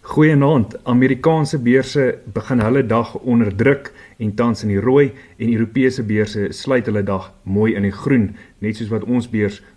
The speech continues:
ook hier gesluit het. Die J S E se algehele indeks het vandag met een komma twee persent gestyg tot 'n vlak van agsensewentig duisend seshonderdeenendertig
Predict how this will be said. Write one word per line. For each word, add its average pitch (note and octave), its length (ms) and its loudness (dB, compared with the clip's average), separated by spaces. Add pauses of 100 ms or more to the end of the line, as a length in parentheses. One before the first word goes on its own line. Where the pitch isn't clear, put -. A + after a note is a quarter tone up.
ook A#2 160 -4
hier G#2+ 180 0
gesluit A2 440 -4
het. G2 100 -6
Die F#2+ 100 -4
J G#2 220 0
S G#2 120 -8
E A2 100 -2
se G2+ 140 -8
algehele G#2 500 -4
indeks G#2 420 -2 (280)
het G2 120 -10
vandag G2+ 320 -4
met G2+ 180 -4
een C#3 160 0
komma B2+ 220 -2
twee B2+ 240 -2
persent A2+ 360 -6
gestyg - 600 -6 (320)
tot G2+ 160 -6
'n G2 40 -10
vlak G#2+ 280 -6
van G#2+ 120 -6
agsensewentig A#2 600 -2
duisend G#2 360 -4
seshonderdeenendertig G2 1200 -4